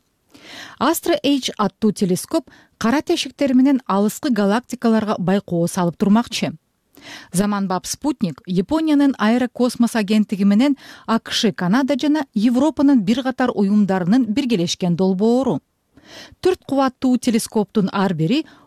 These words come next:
он төрт метр узун, салмагы үч тоннага жетет. Обсерваториянын техникалык мүмкүнчүлүктөрү эң алыскы жана күңүрт объектилерди, биринчи кезекте гравитациясы оор, жарык өтпөгөн, эң чоң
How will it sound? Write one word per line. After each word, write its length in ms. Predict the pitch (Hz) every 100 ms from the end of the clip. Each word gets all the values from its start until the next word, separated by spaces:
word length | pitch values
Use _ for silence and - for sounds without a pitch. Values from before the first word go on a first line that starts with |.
| _ -
он 200 | 226 226
төрт 340 | - 233 -
метр 400 | 190 190 175 170
узун, 420 | 190 226 226 143 -
салмагы 600 | - 180 175 165 233 339 -
үч 220 | 311 -
тоннага 440 | - 170 170 175 170
жетет. 340 | 220 233 180 _ _ _ _ - - - -
Обсерваториянын 840 | 240 285 294 311 403 359 311 277
техникалык 560 | 285 254 254 233 233 -
мүмкүнчүлүктөрү 880 | 220 - 220 - 185 - 185 269 254 - _ 226
эң 220 | 320 302
алыскы 480 | 285 277 - - 262
жана 280 | 233 247 -
күңүрт 480 | 156 214 233 247 -
объектилерди, 800 | 202 185 214 - 190 208 185 165 - _ 165
биринчи 340 | 185 185 220
кезекте 480 | 202 170 165 - 294 - - -
гравитациясы 880 | 185 247 254 302 285 - 254 - 240
оор, 460 | - 202 208 175 -
жарык 440 | 170 208 226 226 233
өтпөгөн, 560 | - - 220 196 151 -
эң 240 | 269 302
чоң 320 | 247 - 247